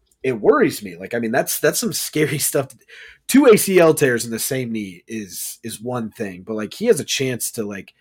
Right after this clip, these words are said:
have multiple of the same ligaments torn two separate times in the same knee. You know, like, that's, it's gonna be something that's gonna be very tough to bounce back from, I think.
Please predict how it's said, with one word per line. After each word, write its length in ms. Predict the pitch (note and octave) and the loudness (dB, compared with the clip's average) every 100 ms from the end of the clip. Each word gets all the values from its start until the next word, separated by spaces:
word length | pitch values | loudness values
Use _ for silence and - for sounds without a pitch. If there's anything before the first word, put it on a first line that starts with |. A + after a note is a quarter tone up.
| _ _ _ | _ _ _
have 260 | A#2+ G#2 F#2+ | -10 -10 -8
multiple 920 | A2+ D3+ D#3 C#3 D3 C#3+ C3 B2 B2+ | 0 2 2 0 4 4 4 0 -2
of 140 | B2+ A#2 | -6 -6
the 60 | |
same 520 | A2 - - C3+ C3 A#2+ | -4 -2 0 0 0 -2
ligaments 520 | A#2 A#2 A2+ G#2 - | -4 -4 -6 -8 -10
torn 360 | - A#2 G#2+ F#2+ | -12 -10 -10 -10
two 180 | - | -12
separate 340 | B2+ C3 A2+ F#2+ | -8 -6 -8 -10
times 640 | - G2+ F#2 E2+ - - _ | -14 -14 -16 -14 -14 -14 _
in 80 | G2 | -20
the 60 | F#2 | -16
same 280 | - G2+ F2 | -12 -12 -14
knee. 100 | F2 | -18
You 220 | E2+ E2 | -20 -20
know, 60 | E2+ | -20
like, 160 | F2 | -16
that's, 420 | G2 A2+ - - - _ - _ _ | -12 -10 -10 -14 -18 _ -20 _ _
it's 100 | - | -8
gonna 140 | D#3 | -2
be 120 | D#3+ | -2
something 260 | C3+ D#3 B2 | 0 0 -2
that's 160 | G#2+ - | -6 -6
gonna 120 | B2+ | -6
be 120 | A2+ | -4
very 280 | G2 A#2+ G#2 | -2 0 0
tough 300 | - A#2 A2 | -4 -10 -10
to 60 | F#2+ | -14
bounce 240 | F#2 F2 | -18 -18
back 300 | - G#2 G#2 | -14 -12 -12
from, 180 | - D2+ | -14 -20
I 60 | F2+ | -20
think. 420 | - F2+ - | -20 -20 -20